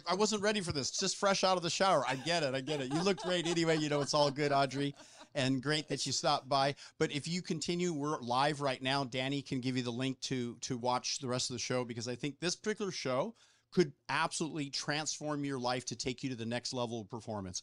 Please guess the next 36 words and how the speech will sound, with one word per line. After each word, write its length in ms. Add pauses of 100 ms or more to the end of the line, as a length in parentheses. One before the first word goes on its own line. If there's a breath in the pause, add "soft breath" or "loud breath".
(260 loud breath)
And 120
I 60
mean 220
emotionally, 580
physically, 600
mentally, 460
and 80
even 280
longevity. 560
So 160
if 100
those 260
are 120 (240 loud breath)
important 380
factors 460
in 100
your 120
life, 380
which 260 (100)
I 120
think 200
most 220
people 240
watching 540
would, 240
would 100
agree, 380 (280 loud breath)
hey, 180
send 260
us 100
a 60
quick 280
wave 600
or 140
a 60
hi, 560